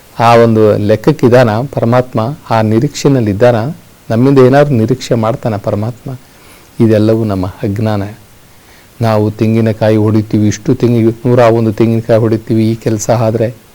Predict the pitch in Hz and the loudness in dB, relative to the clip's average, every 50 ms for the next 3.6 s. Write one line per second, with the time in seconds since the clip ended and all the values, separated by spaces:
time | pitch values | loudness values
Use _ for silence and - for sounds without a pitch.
0 | _ _ _ _ - - - - - - - - - 117 123 139 143 - 143 131 | _ _ _ _ -20 -20 -20 -20 -20 -20 -18 -10 -4 0 2 2 2 4 2 2
1 | 120 120 123 117 113 113 113 113 113 110 113 - - - - - - _ - 135 | 2 2 2 2 4 4 4 4 2 2 0 -2 -8 -20 -20 -20 -8 _ 2 2
2 | 139 139 127 117 117 - - - 147 135 113 104 107 117 113 113 113 151 156 147 | 4 4 4 4 2 0 0 0 0 0 2 2 2 2 2 4 4 4 4 4
3 | 143 131 - 123 110 113 - 127 117 110 110 107 | 4 2 2 0 -2 0 0 0 2 2 2 2